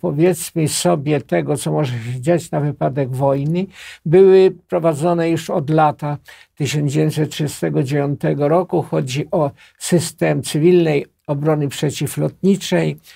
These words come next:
system alarmowania. E, były to sprawdzane w czasie,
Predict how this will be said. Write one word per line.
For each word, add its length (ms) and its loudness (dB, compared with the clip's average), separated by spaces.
system 460 -4
alarmowania. 1040 2
E, 540 4
były 400 2
to 160 -2
sprawdzane 1000 -2
w 60 -12
czasie, 460 -4